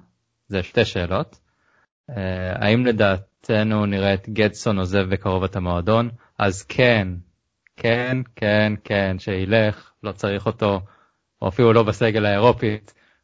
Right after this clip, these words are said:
הוא לא משחק, אה, מבין מה הוא עושה שם. היה שמועות שהוא יעזוב, אה, בינואר, יחתכו את ה-, ההשאלה שלו, וילך, לא יודע, בנ-, חזרה לבנפיקה, מסכן יאן, אני מרחם על יאן שיצטרך לשחק איתו.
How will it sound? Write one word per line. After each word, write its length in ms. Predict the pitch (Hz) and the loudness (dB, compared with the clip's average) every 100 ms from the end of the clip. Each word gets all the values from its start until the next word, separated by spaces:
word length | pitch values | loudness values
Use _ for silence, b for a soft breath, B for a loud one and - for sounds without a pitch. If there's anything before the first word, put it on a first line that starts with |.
| _ | _
הוא 120 | 120 | -4
לא 120 | 113 113 | -2 -2
משחק, 460 | 104 117 - 110 113 _ _ - | -2 -6 -4 -8 -8 _ _ -10
אה, 380 | - 165 170 151 | -4 -2 2 2
מבין 160 | 135 | 2
מה 120 | 123 107 | 2 0
הוא 120 | 98 | 0
עושה 260 | 92 - | -6 -8
שם. 220 | 87 - 85 - _ _ _ - | -8 -10 -12 -16 _ _ _ -4
היה 180 | 104 107 | 0 0
שמועות 360 | - 110 107 | 0 0 0
שהוא 140 | - 98 | -2 -4
יעזוב, 440 | 95 95 104 98 | -2 -2 -2 -2
אה, 160 | 98 92 | -4 -4
בינואר, 520 | 95 95 120 135 113 | -4 -4 -2 -2 -4
יחתכו 480 | 90 - 95 - 101 | -6 -10 -10 -6 -6
את 120 | 101 | -4
ה-, 460 | 92 90 90 92 92 - | -4 -4 -6 -8 -12 -10
ההשאלה 720 | 95 87 90 - - 92 113 - | -8 -8 -8 -4 0 4 4 4
שלו, 580 | - 131 120 127 123 98 92 92 95 92 95 95 95 92 - _ _ - | 0 0 2 0 0 0 -2 -2 -4 -4 -6 -6 -8 -10 -16 _ _ -14
וילך, 420 | 98 101 98 - | -4 -4 -4 -2
לא 60 | 110 | -2
יודע, 360 | 95 95 92 | 0 0 -2
בנ-, 300 | 90 95 95 | -4 -6 -6
חזרה 400 | 90 110 98 98 | -4 -2 2 2
לבנפיקה, 880 | 107 101 95 - 110 - 101 95 95 95 | 2 0 -6 -4 -2 0 0 2 -2 -4
מסכן 440 | 92 - 117 104 | -8 -2 0 2
יאן, 280 | 104 104 95 | 2 0 0
אני 120 | 95 | -6
מרחם 640 | 95 92 92 92 - 104 | -10 -12 -10 -8 -4 -2
על 100 | 101 | -2
יאן 220 | 98 101 101 | -4 -4 -6
שיצטרך 400 | 98 - 104 104 | -12 -8 -8 -6
לשחק 380 | - 95 104 | -8 -8 -8
איתו. 200 | 101 - | -8 -10